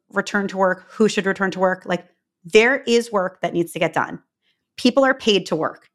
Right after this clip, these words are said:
I think people who are paid to work should work, and that is an expectation. And if work is urgent, then send an urgent email. But besides that, respect the boundaries. And I think you will see that back. You will have more loyal workers. They will work harder and they will stay there forever.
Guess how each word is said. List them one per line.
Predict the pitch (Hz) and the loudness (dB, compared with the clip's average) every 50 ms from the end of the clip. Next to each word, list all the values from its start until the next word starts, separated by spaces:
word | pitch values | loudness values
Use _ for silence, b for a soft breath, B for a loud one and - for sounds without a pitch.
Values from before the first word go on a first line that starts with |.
| _ - | _ 2
I | 185 214 220 | 2 2 2
think | 240 247 240 - | 2 -2 0 0
people | 262 247 254 254 | 0 2 2 2
who | 269 | 2
are | 262 | 2
paid | 269 262 240 240 | 2 0 -2 -2
to | 233 | -2
work | 214 214 208 - 202 | -2 -2 -4 -6 -8
should | - - - 196 180 | -4 -2 -2 0 2
work, | 196 190 190 190 - - | 2 0 0 0 -2 -4
and | 190 190 190 | -2 2 2
that | 185 202 | 2 2
is | 208 190 | 2 0
an | 208 - | -4 -6
expectation. | 202 - - 202 190 - 175 175 180 - 247 262 277 294 B B B B B B | -6 -4 -4 -4 -4 -2 -2 -2 0 0 2 0 0 -2 B B B B B B
And | - 214 208 | 0 0 2
if | 208 208 190 | 0 -2 -4
work | 175 196 202 202 - | -4 -4 -4 -4 -4
is | 196 165 190 - - | -6 -6 0 2 4
urgent, | 339 370 240 226 208 226 240 - _ _ _ _ _ _ - | 4 4 4 2 0 0 -2 -6 _ _ _ _ _ _ 0
then | 214 294 294 | 2 2 4
send | 269 277 269 262 254 | 4 4 4 4 2
an | 254 - | 2 0
urgent | - 214 185 202 - - | -2 -2 -2 -4 -2 -2
email. | 185 170 120 107 - - _ _ _ _ _ _ _ | -2 -2 -2 -4 -6 -10 _ _ _ _ _ _ _
But | 220 208 208 - - - | 4 4 4 2 -4 -4
besides | 180 220 208 - - 196 170 175 214 220 - - | -2 -2 -2 0 2 2 2 2 0 -2 -2 2
that, | 180 170 170 190 233 247 - - | 2 4 4 4 2 -2 -6 -12
respect | 185 175 190 185 - - - 175 170 - - | -8 -6 -6 -6 -6 -4 -4 -4 -4 -4 -6
the | 175 | -4
boundaries. | 160 220 262 302 277 226 196 185 180 170 160 | -2 0 0 0 0 0 -2 -2 -4 -4 -4
And | - - 185 | -4 -2 -4
I | |
think | 185 185 247 240 - | -2 -2 -4 -4 -2
you | 240 226 | -2 0
will | 220 208 | 0 -2
see | - - - 330 | -2 0 0 2
that | 392 339 - - | 2 2 0 0
back. | - - - - - _ - | -4 -8 -8 -10 -14 _ -2
You | 185 277 311 | 0 2 2
will | 320 285 | 2 2
have | 285 240 196 | 0 0 0
more | 208 208 208 214 | 0 0 0 0
loyal | 208 202 196 190 185 175 | 0 0 0 0 0 0
workers. | 170 156 147 - 170 185 233 - b b b b - | -2 -4 -6 -6 -6 -6 -6 -6 b b b b 2
They | 190 196 | 4 4
will | 233 247 226 | 4 4 2
work | 220 220 220 - | 0 -6 -4 -2
harder | - 175 170 175 185 185 - | -2 -2 0 -2 -2 -2 -2
and | 208 226 | -2 0
they | 247 247 | 0 0
will | 247 254 | -2 -2
stay | - - 247 262 | 0 0 2 2
there | 254 262 269 | 2 0 0
forever. | 269 262 240 - 269 302 - - - | -2 -2 0 0 0 0 -2 -4 -8